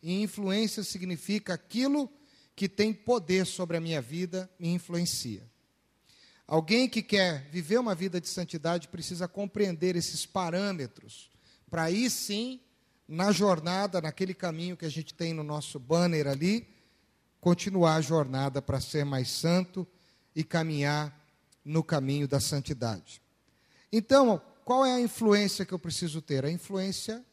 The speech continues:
do D N A de Deus. Deus se estabelece como um padrão. Então, quanto mais perto de Deus, mais longe de mim eu estarei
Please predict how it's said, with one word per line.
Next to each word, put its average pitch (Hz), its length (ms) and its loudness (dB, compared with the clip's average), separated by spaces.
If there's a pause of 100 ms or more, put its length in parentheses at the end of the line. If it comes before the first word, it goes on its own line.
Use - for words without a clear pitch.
(420)
do 196 140 -2
D 190 120 2
N 190 240 2
A 175 120 4
de 165 140 -2
Deus. 147 720 -2 (220)
Deus 208 360 8
se 202 60 -2
estabelece 165 720 2
como 196 200 -2
um 208 80 -2
padrão. 160 520 -4 (640)
Então, 143 180 -4
quanto 165 340 2
mais 185 600 0
perto 180 580 2
de 143 140 -6
Deus, 190 720 -4 (580)
mais 180 320 2
longe 180 340 0
de 151 140 -4
mim 165 200 -2
eu 170 120 2
estarei 156 600 -2